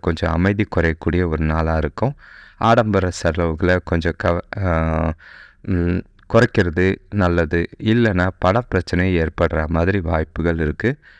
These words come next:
வேலையில ப-, வேலைப்பளு அதிகமாவே இருக்கும். உறவினர்கள் உதவியா இருப்பாங்க. வியாபார வளர்ச்சிக்காக எடுக்கிற முயற்சிகள் கொஞ்சம் நல்ல பலனை தரும். இன்னைக்கு நாள் உங்களுக்கு சாதகமான நாள் கிடையாது. உங்களோட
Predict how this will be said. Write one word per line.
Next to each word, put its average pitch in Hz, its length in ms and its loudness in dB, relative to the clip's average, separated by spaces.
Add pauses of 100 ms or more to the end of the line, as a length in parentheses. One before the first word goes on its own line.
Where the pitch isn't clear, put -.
(160)
வேலையில 101 580 2 (300)
ப-, - 120 -8 (140)
வேலைப்பளு 92 460 2
அதிகமாவே 85 580 0
இருக்கும். 87 420 -2 (380)
உறவினர்கள் 113 640 2
உதவியா 87 560 0
இருப்பாங்க. 82 580 -2
வியாபார 104 520 2
வளர்ச்சிக்காக 85 640 -4
எடுக்கிற 85 380 -2
முயற்சிகள் 87 600 -2
கொஞ்சம் 113 380 0
நல்ல 90 340 0
பலனை 80 460 -2
தரும். 80 280 -4 (480)
இன்னைக்கு 113 320 0
நாள் 98 220 2
உங்களுக்கு 90 380 0
சாதகமான 87 640 0
நாள் 85 260 0
கிடையாது. 80 640 -4 (400)
உங்களோட 104 560 4